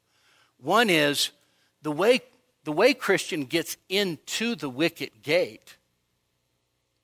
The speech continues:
is by the strong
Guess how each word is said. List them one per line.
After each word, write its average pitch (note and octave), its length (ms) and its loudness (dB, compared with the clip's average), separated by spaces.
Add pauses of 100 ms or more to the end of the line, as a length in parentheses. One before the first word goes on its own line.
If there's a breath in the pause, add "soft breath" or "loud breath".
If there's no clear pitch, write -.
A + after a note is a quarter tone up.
(1500)
is C3+ 160 -10
by D#3 240 4
the C3 100 -6
strong E3+ 560 0